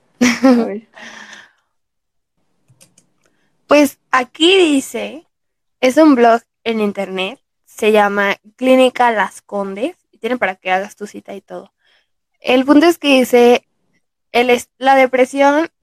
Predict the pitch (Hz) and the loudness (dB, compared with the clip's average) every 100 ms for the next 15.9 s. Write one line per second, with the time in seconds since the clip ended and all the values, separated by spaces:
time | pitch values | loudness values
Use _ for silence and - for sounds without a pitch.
0 | _ _ _ - 247 233 233 - 233 233 | _ _ _ -8 -4 -4 -6 -4 -2 0
1 | 262 - _ _ _ 226 220 208 208 _ | -2 -4 _ _ _ -20 -12 -12 -12 _
2 | _ - 233 254 269 247 233 226 220 285 | _ -6 -2 2 2 0 -4 -4 -4 -4
3 | _ _ _ _ - 302 294 294 302 311 | _ _ _ _ 0 2 4 2 2 0
4 | 233 - 226 208 202 214 214 247 269 294 | -2 -6 -8 -8 -4 -4 -2 -4 0 2
5 | 285 277 - 247 - 330 - _ _ 247 | 2 0 -6 -10 -12 -20 -20 _ _ -2
6 | 285 330 294 240 226 226 269 294 240 - | 2 2 2 -2 -2 -2 -2 -2 -6 -8
7 | _ _ _ _ _ _ _ _ _ _ | _ _ _ _ _ _ _ _ _ _
8 | - 320 - _ _ _ _ _ _ - | -2 -2 -2 _ _ _ _ _ _ -4
9 | 285 285 277 262 302 320 415 392 - - | -2 2 2 2 0 0 -4 -10 -16 -20
10 | _ _ 330 339 392 370 - 381 381 453 | _ _ -2 0 2 0 -2 -2 0 2
11 | 494 494 294 269 262 269 277 285 254 220 | 2 0 -2 -2 -2 -2 -2 -2 -4 -8
12 | 226 240 277 247 254 247 254 247 247 240 | -10 -8 -10 -12 -14 -14 -12 -14 -12 -12
13 | - 294 302 339 349 240 240 240 233 240 | -8 -4 -4 -4 -10 -8 -4 -2 -2 -4
14 | 240 247 240 294 320 285 208 226 240 247 | -6 -10 -8 -10 -8 -10 -6 -2 -2 -4
15 | 240 226 247 233 233 220 220 226 226 | -10 -10 -6 -4 -4 -8 -8 -10 -10